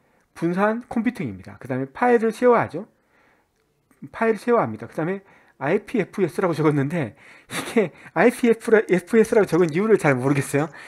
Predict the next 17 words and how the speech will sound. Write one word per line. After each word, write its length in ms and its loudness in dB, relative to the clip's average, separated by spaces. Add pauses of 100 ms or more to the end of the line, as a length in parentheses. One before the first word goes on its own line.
(140)
얘는 140 6
아이피에프에스하고 920 2
틀린 280 -4
건데, 380 -4 (400)
좀 200 -6
이, 160 -10 (340)
왜 180 6
그런지 260 2
잘 240 -4
이해를 200 0
못 200 -8
하겠는데, 500 -8
예. 280 -12 (1080)
자, 160 -8 (180)
현재, 580 0
예, 300 -6
마켓캡 600 -4